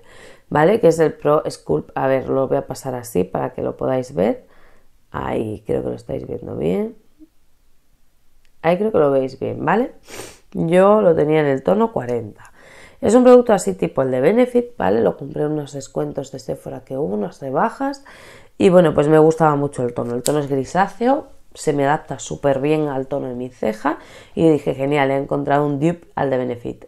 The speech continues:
O sea, un dupe, un equivalente, algo más económico. Pero chicas, yo para maquillarme las cejas con esto me arranco pelos de las cejas. Los pelos de mi ceja están muy cotizados, así que se va a la basura.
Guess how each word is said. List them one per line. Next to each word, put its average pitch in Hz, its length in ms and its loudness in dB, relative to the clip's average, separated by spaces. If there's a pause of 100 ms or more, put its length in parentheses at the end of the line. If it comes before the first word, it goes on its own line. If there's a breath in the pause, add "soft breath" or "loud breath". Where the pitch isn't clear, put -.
O 139 80 -6
sea, 127 140 -6
un 123 100 -4
dupe, 120 220 -8 (260)
un 139 140 -2
equivalente, 147 680 0
algo 143 220 0
más 131 180 -6
económico. - 600 -10 (600 soft breath)
Pero 160 220 8
chicas, 165 340 0
yo 175 180 4
para 156 220 4
maquillarme 147 600 0
las 165 260 0
cejas 165 260 -6
con 165 160 -4
esto 170 220 -4
me 160 160 0
arranco 147 540 -4
pelos 143 360 2
de 143 100 -6
las 117 180 -12
cejas. 117 380 -14 (400 loud breath)
Los 165 220 6
pelos 185 300 4
de 160 80 4
mi 147 140 2
ceja 196 240 -2
están 165 200 -2
muy 143 140 0
cotizados, 113 760 -10
así 156 300 -2
que 247 240 -6 (640)
se - 140 -6
va 165 140 2
a - 20 0
la 147 60 0
basura. - 340 -10